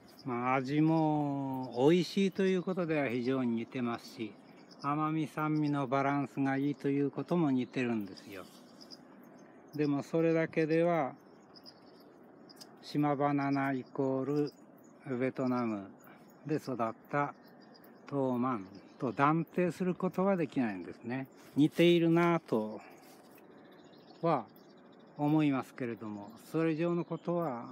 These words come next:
わからないんですね。そうである以上、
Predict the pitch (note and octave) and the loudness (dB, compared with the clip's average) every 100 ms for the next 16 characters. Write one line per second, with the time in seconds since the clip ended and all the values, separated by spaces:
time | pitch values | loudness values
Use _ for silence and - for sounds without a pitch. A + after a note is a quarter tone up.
0 | A2 - - A#2+ - B2 B2+ A#2 F#2+ E2+ | -16 -18 -8 -6 -2 -2 -2 -4 -6 -10
1 | F2 - B2 G2+ - - - - - - | -14 -8 -6 -6 -8 -20 -20 -20 -20 -20
2 | - - - - - - - - - - | -20 -20 -20 -20 -20 -20 -20 -20 -20 -20
3 | - - - - F3 E3 E3 D#3+ D#3 D3+ | -20 -20 -14 0 2 4 4 4 4 2
4 | C#3 D#3+ G#2+ F#2 | 4 4 2 -4